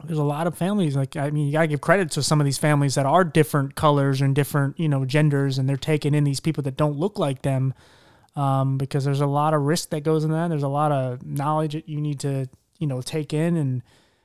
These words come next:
you know, a lot of responsibility, more than just, you know, like with your family, just adopting another Black person that looks like them, because you could kinda, if they didn't wanna tell you, they could kinda get by saying, "Look,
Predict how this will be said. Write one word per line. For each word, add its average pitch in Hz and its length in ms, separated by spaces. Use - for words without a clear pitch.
you 147 100
know, 135 40
a 131 60
lot 151 100
of 143 60
responsibility, 151 800
more 151 240
than 143 160
just, 139 400
you 151 140
know, 135 160
like 131 240
with 131 100
your 156 100
family, 139 380
just 131 160
adopting 131 480
another 131 300
Black 131 260
person 131 280
that 120 40
looks 139 260
like 135 200
them, 175 260
because 135 320
you 151 80
could - 220
kinda, 147 420
if 151 160
they 165 100
didn't 170 180
wanna 151 200
tell 185 240
you, 143 220
they 139 120
could 135 200
kinda 147 280
get 135 200
by 135 460
saying, 143 280
"Look, 220 340